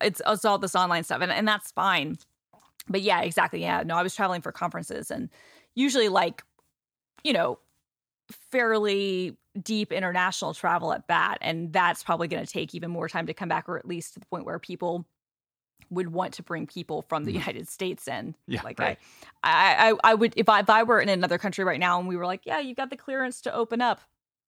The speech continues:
Speaker 1: I'm not real sure that I would be like, "Yes, let's invite speakers from the United States of
Speaker 2: <laughs>
Speaker 1: America."
Speaker 2: Yeah.
Speaker 1: Not real sure I'd do that.
Speaker 2: Yeah. I'm pretty sure I wouldn't. So
Speaker 1: Yeah.
Speaker 2: did you watch Woke?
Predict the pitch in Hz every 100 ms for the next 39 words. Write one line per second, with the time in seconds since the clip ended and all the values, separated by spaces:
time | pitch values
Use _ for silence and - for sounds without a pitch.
0 | _ _ _ - 220 240 269 285 277 -
1 | 269 254 233 233 220 208 233 233 226 -
2 | - - - 247 269 190 - 202 196 214
3 | 190 190 185 - - - _ _ - -
4 | 208 202 180 - 185 180 170 170 151 165
5 | - - - - - - _ _ _ _
6 | - _ _ - 92 196 202 208 - 208
7 | 190 185 160 - _ _ _ _ - 135
8 | 127 110 _ _ _ _ _ _ _ _
9 | - - 123 120 - 110 104 113 107 98
10 | _ _ _ _ _ _ _ _ _ _
11 | - 156 147 135 156 160 175 - 101 113
12 | _